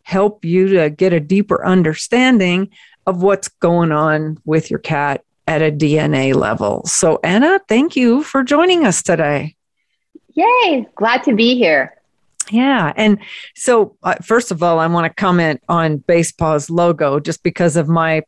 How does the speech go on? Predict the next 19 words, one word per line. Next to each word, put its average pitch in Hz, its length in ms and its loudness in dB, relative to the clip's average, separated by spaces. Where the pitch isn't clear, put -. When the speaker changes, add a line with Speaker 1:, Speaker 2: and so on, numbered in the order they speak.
Speaker 1:
marketing 160 460 -2
and 147 300 0
Speaker 2:
<laughs> 165 80 0
Speaker 1:
design 185 420 0
background. 185 600 0
I - 60 0
think - 320 -4
it's 233 220 0
adorable. 208 800 2
It's 214 140 -4
a 208 120 0
little 202 320 2
D 226 220 2
N 208 140 0
A 202 180 2
chain 185 520 0
made 185 220 2
into 175 460 0
a, 147 200 0